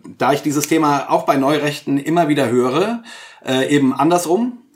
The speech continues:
ähm, habe ich mich gefragt, warum du das nicht aufgegriffen hast.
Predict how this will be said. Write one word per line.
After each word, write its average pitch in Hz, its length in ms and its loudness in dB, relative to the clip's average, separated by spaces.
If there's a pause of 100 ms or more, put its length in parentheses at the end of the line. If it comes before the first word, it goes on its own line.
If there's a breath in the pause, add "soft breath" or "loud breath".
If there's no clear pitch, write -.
(320 loud breath)
ähm, 139 640 2
habe - 100 0
ich 147 60 -6
mich 143 100 -4
gefragt, - 300 -4
warum 139 200 2
du 139 100 0
das 139 200 -4
nicht - 500 -8
aufgegriffen 113 440 2
hast. - 380 -6